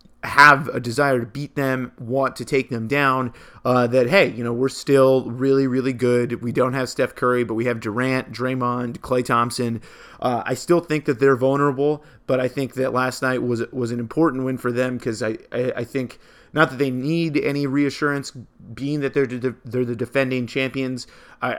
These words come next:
I think it always helps to have a little bit of momentum, especially for the fact that they're not going to have Curry for the first round of the playoffs. And, uh, I think a lot of people, including me, have been saying, "Oh, well, you know, they could be vulnerable in the first round if they get the wrong matchup." And here they are saying, "Well,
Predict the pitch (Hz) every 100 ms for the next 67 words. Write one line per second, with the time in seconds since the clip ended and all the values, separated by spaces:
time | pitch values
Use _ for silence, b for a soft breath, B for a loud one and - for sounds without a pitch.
0 | 131 135 135 135 131 135 127 131 131 -
1 | 117 127 120 123 139 131 123 123 117 123
2 | 120 120 117 147 131 131 120 113 113 _
3 | _ 131 113 - 113 123 127 117 120 117
4 | 117 107 127 110 107 120 117 117 110 120
5 | 107 78 - 147 123 107 - - 123 113
6 | 110 101 B B B 123 104 107 - 117
7 | 131 123 123 127 127 131 120 123 - 147
8 | 123 131 135 123 117 B B 123 127 113
9 | 123 113 131 127 123 120 135 151 120 120
10 | 117 117 110 139 117 120 123 135 123 120
11 | 110 110 117 123 123 117 117 113 113 117
12 | 120 107 110 147 - 120 117 117 120 B
13 | B 156 - 135 131 127 117 117 139 123
14 | 117 117 110